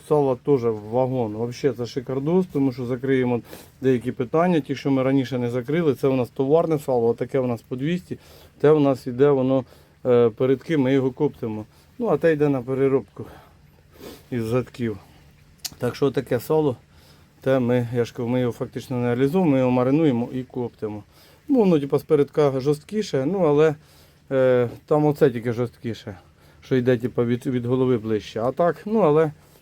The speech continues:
мені подобається таке. Ну, але в нас такі правила, ми оце реалізуємо, а те коптимо. Ну що, друзяки, срака в милі, движ Париж,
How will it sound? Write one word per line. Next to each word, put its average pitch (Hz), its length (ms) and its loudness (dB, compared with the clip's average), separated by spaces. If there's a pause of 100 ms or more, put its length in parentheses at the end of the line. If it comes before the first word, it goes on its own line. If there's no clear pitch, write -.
(100)
мені 196 140 -2
подобається 135 600 -2
таке. 120 360 -6
Ну, 240 80 -2
але 175 180 -2
в 170 60 0
нас 160 140 0
такі - 220 -14
правила, 143 380 0
ми 127 300 0
оце 123 320 0
реалізуємо, 156 720 0 (460)
а 120 140 -4
те 147 320 2 (200)
коптимо. 113 500 -6 (760)
Ну 170 100 -6
що, 226 160 2
друзяки, 185 500 0 (480)
срака 190 360 0
в 180 80 2
милі, 196 340 2 (760)
движ 180 300 0
Париж, 208 420 0